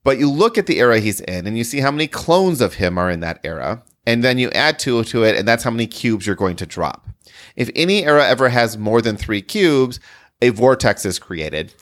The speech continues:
And if there's ever a fourth vortex that needs to be created, then you lose the game. So that's your, what you're trying to keep from happening. It's the equivalent to keeping the epidemics, um, from happening. On your side,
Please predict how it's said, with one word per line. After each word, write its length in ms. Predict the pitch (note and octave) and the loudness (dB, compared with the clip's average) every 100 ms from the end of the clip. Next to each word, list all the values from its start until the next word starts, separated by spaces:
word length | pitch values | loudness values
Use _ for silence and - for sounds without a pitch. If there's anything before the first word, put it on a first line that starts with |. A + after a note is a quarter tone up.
| - | -4
And 100 | A#2 | 0
if 80 | A#2+ | 0
there's 160 | B2 - | 0 0
ever 580 | C#3+ D3 D#3 D3 D3 C#3+ _ - | 0 4 6 6 4 -2 _ -2
a 60 | |
fourth 320 | - - C3+ A2+ | 0 2 2 2
vortex 440 | B2 C#3 C3+ - | 0 2 2 -2
that 100 | - | -4
needs 160 | F#2+ F#2 | -4 -8
to 60 | F#2+ | -8
be 100 | F#2 | -10
created, 580 | - F2+ E2 E2 F2 - _ - | -10 -8 -4 -4 -4 -8 _ -2
then 140 | G#2+ | 2
you 100 | A2 | 2
lose 240 | F#2+ F2+ - | 0 -2 -2
the 60 | |
game. 280 | G#2+ G2+ D#2 _ _ - | 0 0 -2 _ _ -4
So 140 | A2 | 2
that's 260 | G#2+ A2 - | 4 2 2
your, 440 | A#2 A2 G#2+ G2+ - - _ | 4 6 6 4 -2 -20 _
what 100 | A2 | 0
you're 100 | A2 | 0
trying 460 | - - C3 B2+ A#2+ | 0 0 2 0 -2
to 640 | - A#2 G#2+ G2+ G2 F#2 | 0 2 4 2 0 -4
keep 220 | - C3+ - | -4 -2 -2
from 140 | G2 | -2
happening. 460 | E2+ F#2+ - C#2+ A#1+ | -2 -4 -4 -8 -8
It's 160 | D2 | -6
the 120 | - E2+ | -2 -2
equivalent 520 | - G2+ F#2+ F2 E2+ | 2 2 4 2 2
to 420 | F#2 F2 E2 D#2+ - | 2 2 2 -2 -2
keeping 380 | G2 F#2 F2+ | -2 0 -2
the 420 | E2+ E2 D2+ D#2+ - | 0 2 2 0 -2
epidemics, 640 | - F2 F2+ F2 D#2+ - - - _ - | -2 0 0 0 -2 -4 -8 -10 _ -2
um, 460 | F2 E2+ D2 A#1 - | 2 2 0 -8 -6
from 160 | - | -4
happening. 420 | F2 D#2 D2+ A1+ - - - - - | -2 -2 -4 -8 -12 -20 -18 -12 -4
On 220 | A2+ A2+ | -2 2
your 260 | D#3 B3+ | 4 4
side, 580 | C4+ - F2+ D2 C2+ A2 | 2 0 0 2 0 -4